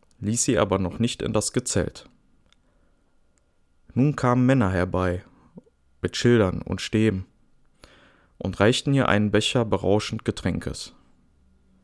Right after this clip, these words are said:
Sie nahm ihn, sang dazu und leerte ihn. "Hiermit",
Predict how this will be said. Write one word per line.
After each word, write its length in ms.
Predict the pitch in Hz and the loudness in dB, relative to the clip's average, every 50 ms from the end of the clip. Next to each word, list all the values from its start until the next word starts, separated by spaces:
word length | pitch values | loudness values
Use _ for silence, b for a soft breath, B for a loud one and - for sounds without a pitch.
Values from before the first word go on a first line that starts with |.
| _ _ _ _ _ _ _ _ _ _ _ | _ _ _ _ _ _ _ _ _ _ _
Sie 200 | _ - - 98 | _ -6 -4 -2
nahm 320 | 92 90 90 90 95 101 - | 0 2 2 2 0 0 0
ihn, 320 | 127 131 147 165 180 b b b b b b b b | 0 0 0 -2 -4 b b b b b b b b
sang 320 | - - - 101 101 104 | -10 -4 -2 0 0 2
dazu 560 | 98 95 92 - - - - 135 156 170 165 - _ _ _ | 0 0 -2 -2 -6 -4 -4 -4 -4 -4 -6 -10 _ _ _
und 200 | - - 90 - | -10 -8 -4 0
leerte 340 | 98 98 95 95 - - - | 2 2 2 2 0 -4 -8
ihn. 220 | - 82 82 - - _ _ _ _ _ _ _ _ _ _ _ _ _ _ _ _ _ _ _ _ _ _ _ _ - | -8 -8 -10 -10 -12 _ _ _ _ _ _ _ _ _ _ _ _ _ _ _ _ _ _ _ _ _ _ _ _ -12
"Hiermit", 560 | - - 110 110 123 131 147 - - - - | -2 0 2 2 4 2 2 0 -4 -12 -20